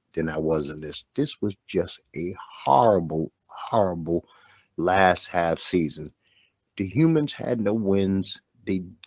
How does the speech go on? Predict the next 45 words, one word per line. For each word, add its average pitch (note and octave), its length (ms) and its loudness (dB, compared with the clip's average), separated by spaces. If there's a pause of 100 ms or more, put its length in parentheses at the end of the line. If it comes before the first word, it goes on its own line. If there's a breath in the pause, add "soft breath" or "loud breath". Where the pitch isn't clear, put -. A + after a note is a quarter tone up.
came D#3 280 -2
up C3 100 -2
with - 200 -6
every C3+ 180 2
kind A#2+ 280 -6
of - 60 -12
conspiracy A2+ 800 0
theory G2 220 -2
that D#2 240 -6
they - 100 -2
possibly G2+ 720 -4
could - 180 -12
throw G2 380 4
and D#2+ 160 2
see G#2 220 0
what's F2+ 300 0
stuck - 360 -2
on F#2 120 4
the E2 80 0
wall. E2+ 480 4 (380 loud breath)
And D#2+ 140 -6
maybe F#2 300 4
you F#2 220 -4 (100)
felt F2+ 260 2
it F2+ 100 4
was E2 160 0
cute - 440 -6
to E2 80 -4
find E2 300 -4
out D#2+ 140 0
Marilyn F2 480 2
Monroe D#2+ 380 2
was D2+ 220 -2
actually D#2 380 -6
killed C#2+ 320 -8
by D#2 180 -6 (120)
aliens. F#2 560 2 (440 loud breath)
John C#2+ 320 -2
F. C#2 200 -8
Kennedy's F#2+ 800 -2 (120)
assassination E2 1000 0
was - 140 -4
set F2 320 -2
up F2 200 2
by C2+ 440 -6